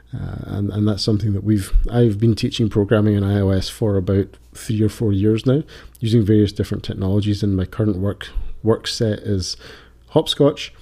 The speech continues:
and then next year, hopefully, Workflow, and then Pythonista, and maybe one day, Xcode and I O S too. So you can find our show notes for this show at relay dot F M slash canvas slash twelve.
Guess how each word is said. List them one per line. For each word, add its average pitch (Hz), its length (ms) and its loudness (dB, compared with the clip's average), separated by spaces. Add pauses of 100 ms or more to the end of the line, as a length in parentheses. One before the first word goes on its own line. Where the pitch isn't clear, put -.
(240)
and 110 120 2
then 95 320 0
next 120 320 -2
year, 113 140 4
hopefully, 104 380 2
Workflow, 135 580 2 (260)
and 110 140 2
then 104 100 2
Pythonista, 101 680 -4 (500)
and 95 140 0
maybe 107 280 4
one 104 260 2
day, 135 200 2 (240)
Xcode 107 460 -2
and 98 100 2
I 95 140 0
O 92 100 0
S 90 200 -10
too. 104 220 -10 (580)
So - 120 -4
you 123 80 2
can 131 120 2
find 165 220 4
our 151 60 4
show 135 180 2
notes 127 200 2
for - 100 -6
this 117 160 0
show 104 420 -2
at 107 140 -6
relay 135 400 4
dot 113 220 2
F 113 160 -6
M 123 280 -2 (180)
slash 110 360 -4
canvas 107 580 -4 (120)
slash - 340 -8
twelve. 107 400 -6